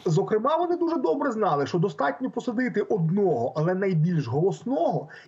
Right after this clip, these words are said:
і всі решта присядуть, по, по, по під плінтус заб'ються. Саме так це і спрацювало. От всі ці там, всі ці там, е,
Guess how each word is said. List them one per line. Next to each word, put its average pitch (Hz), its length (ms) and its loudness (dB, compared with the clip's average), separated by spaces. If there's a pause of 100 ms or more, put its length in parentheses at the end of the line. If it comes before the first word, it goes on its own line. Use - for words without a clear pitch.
і 220 100 -2
всі 226 340 -2
решта 269 460 0
присядуть, 160 800 -2 (240)
по, 180 120 -2
по, 214 140 -2
по 214 140 0
під 269 260 -4
плінтус 202 460 -4
заб'ються. 151 580 0
Саме 254 300 -2
так 254 240 -2
це 240 80 -4
і 240 40 -8
спрацювало. 165 640 -2 (300)
От 175 120 0
всі 285 320 0
ці 226 180 -2
там, 202 200 0
всі 196 160 -2
ці 196 140 0
там, 175 400 2
е, 160 460 2